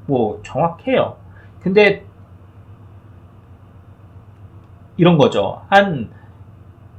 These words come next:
열 집 유리한 바둑이 지금 두세 집 정도 유리한 바둑으로 이렇게 바뀌게 되-, 되는 겁니다. 집 차이가 계속해서 이제 점차, 점차 이렇게 줄어들더니 확 줄어든 거예요.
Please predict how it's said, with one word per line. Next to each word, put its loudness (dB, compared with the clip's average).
열 8
집 0
유리한 6
바둑이 0
지금 -4
두세 4
집 -2
정도 2
유리한 2
바둑으로 -6
이렇게 -14
바뀌게 -10
되-, -18
되는 -10
겁니다. -14
집 -14
차이가 4
계속해서 -4
이제 -2
점차, -4
점차 0
이렇게 -2
줄어들더니 0
확 -12
줄어든 2
거예요. -16